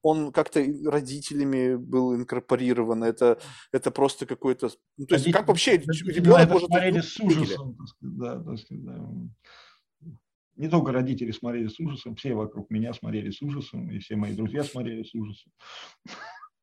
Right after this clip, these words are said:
Speaker 1: Ну, то есть вы были, скажем так, г-, жили в рамках текущего контекста где-то в другом измерении по отношению к своим сверстникам?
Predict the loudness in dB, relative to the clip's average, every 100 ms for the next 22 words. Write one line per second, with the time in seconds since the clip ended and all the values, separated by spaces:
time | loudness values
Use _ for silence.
0 | _ _ _ 0 2 2 0 -4 -8 -4
1 | -2 0 4 4 4 0 _ -14 -4 -2
2 | 0 2 0 0 -12 -14 -14 -12 -10 -4
3 | 4 6 8 6 4 4 4 4 -2 -6
4 | -8 0 0 2 2 2 2 2 0 0
5 | 0 0 -2 -4 0 2 0 -2 0 2
6 | 0 0 0 0 -2 0 2 0 -6 -8
7 | -4 -2 -4 -6 -10 -12